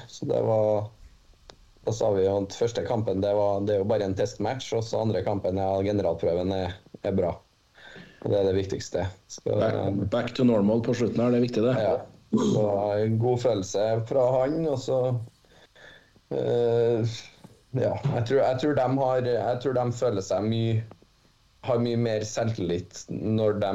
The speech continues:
Speaker 1: vet at de har to, eller de har i hvert fall en keeper som kan, kan stå på høyt nivå, så du har jo han Bjørgvin, eh,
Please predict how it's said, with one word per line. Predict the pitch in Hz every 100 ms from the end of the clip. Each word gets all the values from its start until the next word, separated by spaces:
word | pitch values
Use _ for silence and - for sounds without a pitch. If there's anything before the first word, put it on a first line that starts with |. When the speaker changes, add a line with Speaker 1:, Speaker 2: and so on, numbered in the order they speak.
| 101
Speaker 1:
vet | 95 98 95
at | 101 - - -
de | 98 101
har | 104 101
to, | - 113 110 107 -
eller | - 107 101
de |
har | 110 110
i | 113
hvert | 113
fall | 107
en | 104 113 113
keeper | 123 107 - 95
som | 95 104 104
kan, | 110 107 104 95 - _ - - _ _ - -
kan | 123 113
stå | - 117 110
på | 113 110 104 -
høyt | 120 117
nivå, | 123 110 107 123
så | 117 110
du | 110
har | 107
jo | 101
han | 113 107
Bjørgvin, | 113 107 98 98 101 107
eh, | 107 104 104 104 104